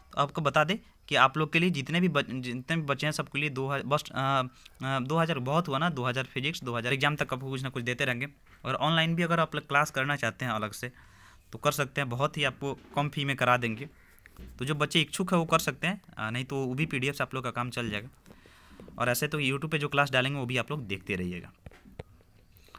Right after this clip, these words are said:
तो ओके, thank you so much। जो चैनल को सब्सक्राइब नहीं किया कर ले, क्योंकि आपका सभी किसी का इंडिया जहाँ का भी नर्सिंग हो या अटल बिहारी वाजपेयी मेडिकल यूनिवर्सिटी हो गया, एम्स नर्सिंग पैरामेडिकल हो गया या आपका पीजीआई रोहतक, रोहतक हो, कहीं भी फिजिक्स, केमिस्ट्री, बायोलॉजी पूछता है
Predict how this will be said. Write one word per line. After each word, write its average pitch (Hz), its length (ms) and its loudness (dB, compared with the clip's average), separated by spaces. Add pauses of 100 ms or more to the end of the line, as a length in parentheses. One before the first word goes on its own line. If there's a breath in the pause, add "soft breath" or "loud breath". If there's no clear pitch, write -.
(680 loud breath)
तो 151 80 0
ओके, 165 160 0
thank 175 240 2
you 185 120 2
so 185 100 6
much। 196 180 -2
जो 131 140 -4
चैनल 147 260 -2
को 175 100 -4
सब्सक्राइब 156 400 2
नहीं 156 140 0
किया 156 160 0
कर 160 140 0
ले, 170 160 2
क्योंकि 180 540 -2 (420)
आपका 165 340 4
सभी 175 480 2
किसी 147 280 -2
का 143 100 -2
इंडिया 139 200 -2
जहाँ 139 280 0
का 160 120 0
भी 151 100 -2
नर्सिंग 135 320 -2
हो 139 60 -2
या 135 200 2
अटल 139 200 0
बिहारी 135 160 -2
वाजपेयी 120 320 -2
मेडिकल 120 300 -2
यूनिवर्सिटी 117 380 -4
हो 117 60 -4
गया, 113 160 -4
एम्स 123 200 -6
नर्सिंग 120 280 -4
पैरामेडिकल 113 440 -2
हो 117 60 -2
गया 120 140 -6 (540)
या 120 80 0
आपका 120 160 -4
पीजीआई 123 280 0
रोहतक, 113 540 -4
रोहतक 123 300 -4
हो, 117 100 -6
कहीं 139 280 -6
भी 156 80 -2
फिजिक्स, 131 280 -8
केमिस्ट्री, 123 300 -4
बायोलॉजी 113 360 0
पूछता 123 280 -8
है 156 80 -4